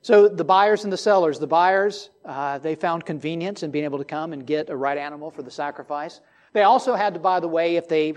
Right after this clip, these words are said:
were bringing with them Egyptian money or Roman money, they had to exchange that. There was a half shekel temple tax they had to pay, had to be paid in Jewish coin. So you would find these money changers sitting cross-legged on the floor behind a table.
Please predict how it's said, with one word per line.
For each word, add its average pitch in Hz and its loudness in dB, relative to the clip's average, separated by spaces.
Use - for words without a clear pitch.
were 147 -6
bringing 165 -6
with 151 0
them 151 0
Egyptian 156 -6
money 151 -8
or 131 -6
Roman 151 -6
money, 151 -12
they 180 0
had 175 -2
to 160 -6
exchange 156 -12
that. 117 -10
There 131 -12
was 123 -14
a 131 -16
half 160 -8
shekel 151 -10
temple 156 -14
tax 120 -12
they 127 -16
had 117 -12
to 127 -16
pay, 131 -12
had 180 -4
to 170 -6
be 170 -2
paid 151 -6
in 147 -10
Jewish 135 -10
coin. 139 -10
So - -4
you 170 -2
would 165 -6
find 147 -8
these 156 -10
money 180 -8
changers 123 -14
sitting 131 -14
cross-legged 143 -8
on 151 -12
the 170 -14
floor 143 -8
behind 139 -14
a 175 -12
table. 139 -10